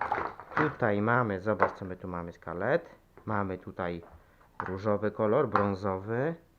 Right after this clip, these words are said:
jakiś pomieszany. I te też troszeczkę już są pomieszane. Dobrze. No to tak, którego ci otworzyć? Który? Pokaż paluszkiem, który chcesz. Ten? Dobrze.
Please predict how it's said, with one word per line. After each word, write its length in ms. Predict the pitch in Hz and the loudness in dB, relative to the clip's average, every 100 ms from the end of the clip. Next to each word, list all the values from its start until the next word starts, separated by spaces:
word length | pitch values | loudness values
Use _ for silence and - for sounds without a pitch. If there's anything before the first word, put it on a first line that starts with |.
| _ - | _ -20
jakiś 540 | 104 98 101 101 101 | -10 -4 -4 -4 -10
pomieszany. 840 | - 104 95 - 107 107 113 156 175 - _ _ _ _ _ _ _ | -6 -4 -2 -2 0 0 0 0 -2 -8 _ _ _ _ _ _ _
I 80 | 120 | -6
te 140 | - 123 | -2 0
też 200 | 113 - | 0 -2
troszeczkę 400 | 95 101 - 98 | -8 -8 -4 -4
już 200 | 90 - | -4 -8
są 140 | 92 | -8
pomieszane. 580 | 95 90 87 - 87 - - - - | -6 -6 -6 -6 -2 -2 -2 -18 -16
Dobrze. 260 | - - - - - - - - - - - - - - | -14 -14 0 0 0 -10 -18 -20 -20 -20 -16 -14 -14 -4
No 160 | 127 139 | 0 2
to 160 | 131 | 2
tak, 380 | 127 87 - - | 0 -6 -10 -16
którego 380 | - 147 185 180 | 0 6 6 6
ci 160 | - 139 | 4 2
otworzyć? 560 | - 113 113 131 170 | 6 6 8 4 2
Który? 580 | - 156 143 127 170 - - _ | 2 6 10 10 8 4 -14 _
Pokaż 260 | 156 143 143 | 0 2 2
paluszkiem, 500 | 139 117 113 127 123 | 2 2 0 -2 -2
który 240 | - 120 | 0 -2
chcesz. 360 | - 127 165 - - - | 2 0 0 -6 -14 0
Ten? 220 | 151 208 - - - - _ - - _ _ | 2 2 -2 -20 -20 -20 _ -20 -20 _ _
Dobrze. 440 | - - 107 139 | -20 -8 -2 -2